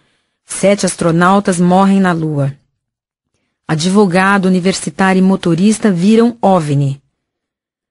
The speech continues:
Compramos o jornal, corremos para casa e passamos a ler cuidadosamente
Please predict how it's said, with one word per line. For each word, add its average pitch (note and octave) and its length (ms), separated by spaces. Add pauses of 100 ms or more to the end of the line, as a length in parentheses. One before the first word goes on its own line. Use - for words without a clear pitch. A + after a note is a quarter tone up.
(140)
Compramos D4+ 460
o D4 80
jornal, G#3+ 540
corremos A#3 640
para G3 280
casa E3 420 (200)
e E3 40
passamos G#3 480
a F#3+ 60
ler G#3 240
cuidadosamente G#3 1120